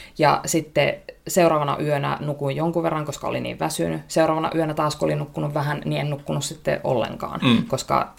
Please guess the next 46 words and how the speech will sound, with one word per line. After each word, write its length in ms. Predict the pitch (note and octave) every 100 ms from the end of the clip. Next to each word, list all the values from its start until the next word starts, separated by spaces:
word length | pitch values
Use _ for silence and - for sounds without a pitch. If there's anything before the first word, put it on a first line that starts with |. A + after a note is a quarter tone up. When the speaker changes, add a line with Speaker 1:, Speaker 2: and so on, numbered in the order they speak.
| -
Speaker 1:
tota, 480 | C#3+ C3+ C#3 A2+ G2+ - -
se 140 | -
vaan 280 | C3 C#3 E3
sitten 300 | - F3+ F3+
jatkui 320 | F3 D#3+ - C#3
se 100 | C#3
sama 300 | C#3+ C#3 C3
ralli. 380 | C3+ C3+ C3+ -
Sitten 320 | E3+ D#3+ D#3
jonkun 240 | E3+ F3
tämmöisen 320 | E3 C#3+ C3+ C3
päivän 260 | C3 C3
jälkeen 300 | C3 C3+ C3
mä 60 | C3
menin 300 | C3+ C3 C3
esimiehelle, 500 | D3 B2+ C#3 C#3 C#3+
että, 260 | - - D3+ - -
että 140 | D#3+ D#3
mä 100 | D3
en 80 |
ole 100 | B2+
nukkunut 420 | C#3 - C3+ A2+ B2
nyt, 160 | A#2+
niin, 220 | - - - _ -
t-, 140 | - - - _ - - - -
pitkään 380 | C#3+ - C#3 -
aikaan 340 | - - D3+ F#3
hyvin, 300 | F3+ F#3+ G3
että 200 | D#3 -
mun 240 | D#3 D#3
on 80 | C#3+
nyt 140 | C#3 -
pakko 240 | C#3 -
lähteä 220 | - -
saikkupäivälle, 640 | - A2+ - - - - -
että 140 | E3
mulla 140 | E3+ D3
on, 80 | -
niin 80 |
kuin, 120 | - -
niin 240 | C3+ C#3
huono 240 | D3+ - -
olo. 280 | D#3+ E3 - - - - - - -
Ja 300 | C#3+ C#3+ - -
sitten, 360 | - F#3 F3+ D3+
tota, 440 | D3+ C#3+ C#3+ C#3+